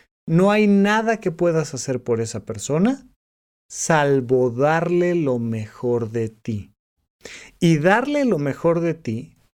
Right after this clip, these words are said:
nunca es asumir responsabilidades ajenas. Darle lo mejor de ti nunca es quitarte algo a ti, agredirte a ti para dárselo al otro. Nunca. Y tampoco es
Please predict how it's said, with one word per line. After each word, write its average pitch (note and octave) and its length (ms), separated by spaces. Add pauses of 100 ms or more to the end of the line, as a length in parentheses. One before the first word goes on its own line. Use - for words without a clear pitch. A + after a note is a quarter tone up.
nunca F3+ 880
es E3 380
asumir C3+ 480
responsabilidades A#2 840
ajenas. G#2+ 640 (440)
Darle A#3 440
lo A#3+ 120
mejor E3+ 400
de D#3+ 120
ti C#3 400
nunca F3 720
es D#3+ 300
quitarte F3 840
algo F3 260
a B2+ 160
ti, B2 200
agredirte C3 720
a C3+ 100
ti B2 160
para A2 280
dárselo B2 480
al A#2+ 120
otro. - 320
Nunca. D3 720 (880)
Y E3+ 240
tampoco D#3+ 840
es F#3 460